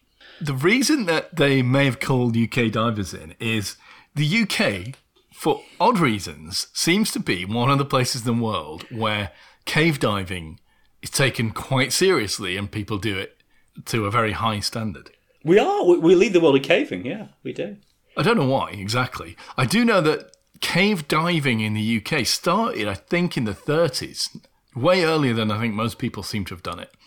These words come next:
Speaker 1: And there was, like, you know, a body set up to do cave diving. Now, cave diving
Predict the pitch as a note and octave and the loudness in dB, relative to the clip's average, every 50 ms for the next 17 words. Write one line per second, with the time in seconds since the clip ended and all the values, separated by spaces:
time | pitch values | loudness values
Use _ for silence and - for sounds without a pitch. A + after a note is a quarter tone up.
0 | _ _ - B2 B2 A#2+ A#2+ A2 G#2+ A#2+ A#2 A#2+ B2+ C3+ B2 A#2 A2 A2 G2+ F#2 | _ _ -2 0 0 2 0 0 0 0 0 0 0 0 0 0 0 -2 -2 -2
1 | B2 A#2 A#2 A#2 G2+ - - A#2 G2 G#2 G2+ - - - - A2+ G2 F#2 A#2+ A#2 | -4 -2 -2 -2 -4 -2 -4 -4 -2 -4 -4 -6 -8 -12 -14 -14 -10 -6 -4 -2
2 | A2+ G#2 F#2+ F2+ - - - - - - - _ _ - - A2 A2 A2 G2+ - | -2 -2 -4 -6 -10 -20 -20 -20 -20 -20 -20 _ _ -8 -6 -4 -2 -2 -4 -6
3 | F#2 D#2+ D#2+ D#2+ F2 E2 D#2+ - - - - - B2+ - - - - F#3 F#3+ G3 | -8 -10 -10 -14 -16 -18 -16 -18 -20 -10 -2 -2 -2 0 -2 -2 0 2 2 2
4 | F#3+ E3+ C3 - - D3 E3 E3 D#3+ B2+ A2 F2+ D#2+ E2 F#2+ - | 2 0 -2 -2 0 0 2 2 0 -2 -4 -6 -8 -10 -14 -16